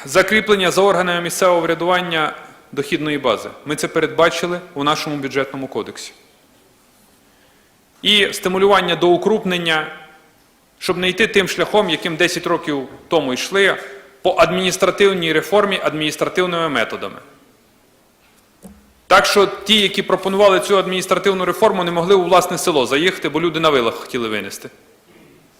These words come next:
Наша пропозиція: виключно економічні стимули. От доцільність для об'єднання. Зібрались, прийняли рішення разом самостійно, добровільно.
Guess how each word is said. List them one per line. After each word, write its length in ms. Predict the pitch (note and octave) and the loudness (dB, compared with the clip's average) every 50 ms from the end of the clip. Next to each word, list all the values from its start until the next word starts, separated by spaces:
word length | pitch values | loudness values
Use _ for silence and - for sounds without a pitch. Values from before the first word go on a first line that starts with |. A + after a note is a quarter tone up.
| _ _ _ _ _ - | _ _ _ _ _ 2
Наша 280 | F3 A#3 A#3 - - - | 4 4 4 4 2 2
пропозиція: 760 | - G3+ G3 - G3 F3 D#3+ D#3 C3+ A#2 - - G#2+ G2 G2+ - - - - _ _ _ _ _ _ _ _ | 2 0 0 0 -2 0 2 0 0 0 -2 -8 -8 -8 -8 -12 -20 -20 -20 _ _ _ _ _ _ _ _
виключно 520 | C3 F#3 A#3+ A#3 - A3 G3 - G#3 G3+ | 4 4 4 4 2 -2 -4 -2 -2 -2
економічні 600 | G3 F#3+ - G3 F#3 F#3 G3 G#3 - - - F#3 D#3+ | -2 0 0 -2 -2 -2 -2 -2 -4 -4 -6 -6 -6
стимули. 420 | - - D3 A#2+ G#2+ G2 G2 F#2+ - - - _ _ _ _ _ _ _ _ _ _ _ _ _ _ _ _ _ _ _ _ _ _ _ _ _ _ _ _ _ _ _ _ _ _ _ _ _ _ _ - | -4 -4 -4 -4 -4 -8 -12 -14 -18 -20 -20 _ _ _ _ _ _ _ _ _ _ _ _ _ _ _ _ _ _ _ _ _ _ _ _ _ _ _ _ _ _ _ _ _ _ _ _ _ _ _ 4
От 240 | - G#3+ A3+ - D3+ | 6 6 6 6 6
доцільність 520 | F3+ F#3 F#3 - G#3+ F#3+ F3+ E3+ D#3 - | 4 4 4 2 0 0 0 -2 -4 -2
для 120 | D3 E3 E3+ | 2 4 4
об'єднання. 720 | D#3+ D#3+ E3+ E3+ D#3 F3 G3 G#3+ A3+ A3 G#3+ G#3+ G#3 G3+ - - - - - _ _ _ _ _ _ _ - | 4 4 2 -2 -2 0 0 0 0 0 0 -2 -4 -6 -8 -14 -20 -20 -20 _ _ _ _ _ _ _ -10
Зібрались, 760 | - C#3+ G3 F3 F3+ G#3 A3+ A#3+ A#3+ A#3 G#3+ - - - - - - - - - | -2 -2 0 2 6 8 8 8 8 4 2 0 -2 -8 -10 -12 -18 -14 -2 2
прийняли 400 | F#3 A3 A#3+ A#3 A#3 A3 G#3+ G#3+ | 4 4 4 4 4 4 4 4
рішення 440 | G#3+ G#3 - - - G3+ F#3+ F#3+ | 4 4 0 0 -2 0 2 4
разом 300 | F#3 G3 F3+ - F#3 F3 | 4 4 4 4 0 -4
самостійно, 840 | - - - F#3 F#3 G3 F3+ - - - - D#3+ C#3 A#2+ G#2+ G2+ F2 - - - - _ _ _ _ _ | -4 -2 -2 0 0 0 -2 -2 -4 -4 -4 -2 -2 -2 -4 -4 -10 -14 -18 -20 -20 _ _ _ _ _
добровільно. 640 | B2 F3 F3+ F3+ F#3 F#3 E3+ D#3 C3+ A#2 G#2 F#2+ F2 | 0 0 2 4 4 2 4 4 2 0 -2 -4 -10